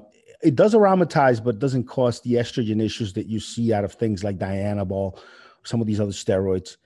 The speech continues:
The worst side effect I've ever gotten on E Q was just a little bit of a-, back acne. It is longer lax-, lasting. Um, so if you were having some trouble with it, you're gonna be in for a long ride until it leaves your system, 'cause it could be four to six weeks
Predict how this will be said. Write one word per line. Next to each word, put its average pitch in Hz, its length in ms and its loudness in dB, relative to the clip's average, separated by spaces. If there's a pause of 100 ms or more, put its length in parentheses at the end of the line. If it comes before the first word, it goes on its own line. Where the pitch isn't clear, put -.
(420)
The 139 100 -2
worst 156 360 4
side 143 200 6
effect 127 300 0
I've 113 180 2
ever 110 160 0
gotten 110 260 -2
on 104 120 -2
E 104 100 -2
Q 104 320 -6
was 92 220 -8
just - 180 -10
a 107 40 -6
little 104 240 -4
bit 104 140 -4
of 107 100 -6
a-, 110 180 -4
back 104 280 -4
acne. 95 440 -8 (600)
It 160 120 0
is 175 220 4
longer 175 360 6
lax-, 143 380 2
lasting. 180 680 -2 (120)
Um, 110 500 -4
so 120 560 -4 (840)
if 147 280 0
you 135 80 2
were 127 120 6
having 139 280 4
some - 160 -6
trouble 139 320 0
with 156 180 0
it, 170 140 -2 (440)
you're 113 160 -2
gonna 120 180 0
be 120 160 0
in 117 60 0
for 117 140 -4
a 107 60 0
long 110 260 -2
ride 107 240 -2
until 113 220 -4
it 98 80 -4
leaves 101 180 -4
your 92 100 -8
system, 139 460 -8
'cause 104 220 -10
it 95 80 -20
could 90 180 -8
be 101 100 -6
four 98 260 -14
to 87 60 -14
six - 240 -14
weeks 101 440 -12